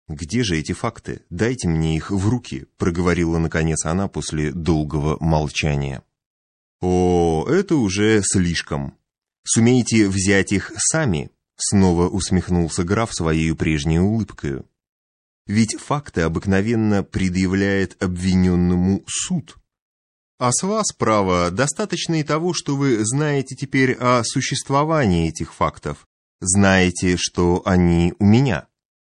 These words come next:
Хотите верьте, хотите нет, я ни уверять, ни разуверять вас не стану". "Это значит, что я у вас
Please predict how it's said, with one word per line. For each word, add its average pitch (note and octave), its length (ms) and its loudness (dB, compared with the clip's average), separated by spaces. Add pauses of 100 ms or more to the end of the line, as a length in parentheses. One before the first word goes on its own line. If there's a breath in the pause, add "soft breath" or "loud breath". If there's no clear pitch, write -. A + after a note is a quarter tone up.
(180)
Хотите G2+ 420 0
верьте, F2 520 -2
хотите C3+ 420 -4
нет, F2 380 -2 (160)
я G#2+ 380 4
ни A2+ 180 6
уверять, C3 640 2
ни F#2 300 4
разуверять G2 840 2
вас F#2+ 400 -2
не G#2 280 4
стану". E2 540 -2 (840)
"Это G2+ 260 2
значит, A2 480 0
что F#2 460 0
я F2+ 320 2
у E2 100 2
вас E2 280 0